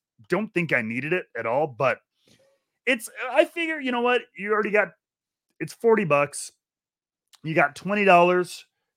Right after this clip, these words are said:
basically, that can, that immediately in the in-game currency, 'cause when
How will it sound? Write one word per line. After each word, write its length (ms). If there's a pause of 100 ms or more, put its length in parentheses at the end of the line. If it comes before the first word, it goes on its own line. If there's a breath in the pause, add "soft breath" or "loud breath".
(220)
basically, 340
that 160
can, 320
that 160
immediately 540
in 80
the 120
in-game 360
currency, 500
'cause 180
when 240